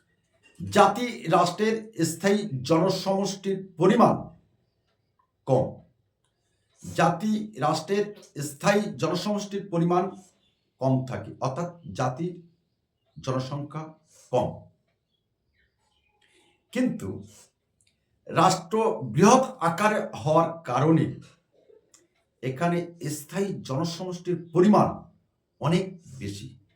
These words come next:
ছয়, জাতীয় জনসমাজ স্বাধীন বা স্বাধীনতাকামী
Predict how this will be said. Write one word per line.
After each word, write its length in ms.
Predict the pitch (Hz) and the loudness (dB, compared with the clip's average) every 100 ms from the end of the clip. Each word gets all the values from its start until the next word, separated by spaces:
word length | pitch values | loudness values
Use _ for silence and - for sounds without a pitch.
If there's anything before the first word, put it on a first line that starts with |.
| _ _ _ _ _ _ _ _ _ _ _ _ _ _ _ _ _ _ _ _ _ _ _ _ _ _ - | _ _ _ _ _ _ _ _ _ _ _ _ _ _ _ _ _ _ _ _ _ _ _ _ _ _ 0
ছয়, 240 | 165 - - - _ _ _ _ _ _ _ _ _ _ _ _ _ - | 2 4 2 -8 _ _ _ _ _ _ _ _ _ _ _ _ _ -16
জাতীয় 540 | 104 196 180 185 240 240 - - 131 | -4 0 0 2 4 4 4 -8 -4
জনসমাজ 600 | 170 196 - 208 151 92 - - _ _ _ _ _ _ _ _ _ _ _ _ _ _ _ | 0 0 0 -2 -2 -2 -8 -20 _ _ _ _ _ _ _ _ _ _ _ _ _ _ _
স্বাধীন 500 | - - 175 170 226 - - 131 | -18 -4 -2 0 -2 -6 -4 0
বা 120 | 165 - - - | 2 0 -4 -6
স্বাধীনতাকামী 1000 | 170 185 254 254 240 226 - 185 190 | -4 2 2 2 0 -4 0 2 4